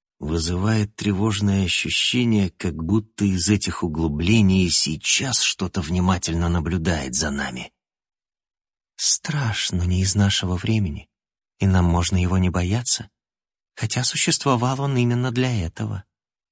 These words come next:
Теперь она проплыла некоторое расстояние и снова повернулась ко мне. «Для Крогана это нетрудно, но для тебя, Кемок...» Она явно колебалась.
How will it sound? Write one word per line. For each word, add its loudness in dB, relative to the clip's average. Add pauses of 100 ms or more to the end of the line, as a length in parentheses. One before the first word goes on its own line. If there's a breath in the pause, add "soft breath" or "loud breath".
(360)
Теперь -2 (880)
она 4
проплыла 2
некоторое 0
расстояние 2
и -2
снова 2
повернулась 0
ко -4
мне. -2 (1400)
«Для 4
Крогана 2
это 4
нетрудно, 2 (440)
но 6
для 4
тебя, 4
Кемок...» 0 (1040)
Она 2
явно 0
колебалась. 0